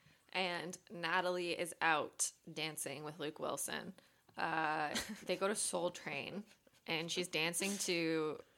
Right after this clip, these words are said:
Speaker 1: Baby Got Back to an all-black audience. It's truly painful,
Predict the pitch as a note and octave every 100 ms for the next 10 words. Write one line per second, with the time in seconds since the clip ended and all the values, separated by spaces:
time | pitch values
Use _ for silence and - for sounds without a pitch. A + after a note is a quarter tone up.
0 | E3 E3 D#3+ D#3+ C#3+ - D3 C#3+ - -
1 | - _ - F3 D#3+ D#3+ D3+ D#3+ G3+ E3
2 | C#3+ - C#3 C#3 - - G3 - - -
3 | _ - - - _ F3 F3 - - B3
4 | B3 - E3 - D3 D3+